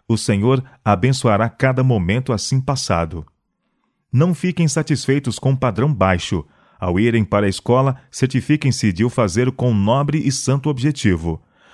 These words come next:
Vá porque desejam habilitar-se para o serviço em qualquer parte da vinha do Senhor. Façam tudo ao seu alcance para atingir esse objetivo. É-lhes dado fazer por vocês mesmos mais do que seria possível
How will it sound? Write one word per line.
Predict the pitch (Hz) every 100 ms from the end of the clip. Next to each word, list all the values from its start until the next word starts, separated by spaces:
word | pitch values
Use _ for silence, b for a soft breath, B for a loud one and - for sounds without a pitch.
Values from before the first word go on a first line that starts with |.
| b
Vá | - 90 117
porque | 123 107 110
desejam | 104 76 101 120 98
habilitar-se | 104 101 95 - 117 110 -
para | 110
o |
serviço | 110 101 82 117 120 113
em |
qualquer | 110 107 - 135
parte | 131 117 123 120
da | 120
vinha | 85 120
do | 127
Senhor. | 127 143 104 92 85 - b b b b
Façam | - 156 151 156 135
tudo | 151 202 160
ao | 98 92
seu | - 123
alcance | 120 - 170 170 117
para | 110 131
atingir | 131 131 117 156 -
esse | 175 -
objetivo. | 160 139 170 - 92 82 76 _ b b b
É-lhes | 104 120 95
dado | 107 127 117
fazer | - 104 76 113 104
por | 139 139
vocês | 123 120 147 147
mesmos | 104 147 123 98 90 - b b
mais | 107 117 151 170
do | 170
que | -
seria | 143 131 123
possível | 120 120 - 143 151 165